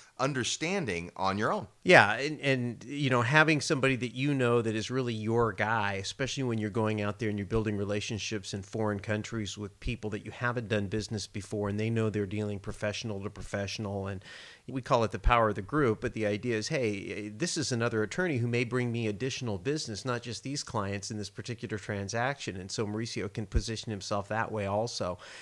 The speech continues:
Speaker 2: And so that part of it is, is very advantageous to have. And the other thing is, anytime, whether it's a tax professional or any form of a real estate, uh, I mean, attorney,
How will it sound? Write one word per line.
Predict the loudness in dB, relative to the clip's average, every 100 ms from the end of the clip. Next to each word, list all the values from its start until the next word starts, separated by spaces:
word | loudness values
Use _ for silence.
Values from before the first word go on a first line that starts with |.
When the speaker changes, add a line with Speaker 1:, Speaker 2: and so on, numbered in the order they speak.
| -18 -6
Speaker 2:
And | 0 0 0
so | -2 2 4 4 2
that | 4 2 4
part | 6 6 6
of | 2
it | -2
is, | -4 -6 -6
is | -6 -2
very | 2 4 4 2
advantageous | 2 2 0 -2 -2 -4 -4 -4 -6
to |
have. | -2 0 2
And | 2
the | 0
other | 0
thing | 2 2
is, | 2 0
anytime, | -2 -2 0 0
whether | 0 -2
it's | -2 -6
a |
tax | -4 -6 -4 -6
professional | -6 -2 -2 -2 -2 -2
or | -2 -2
any | -4
form | -6 -4 -2 0
of | -2
a | -2
real | -2 -2
estate, | -4 -6 -6 -8 -6
uh, | -4 -4 -4
I | -4
mean, | -4
attorney, | -4 -4 0 0 0 -2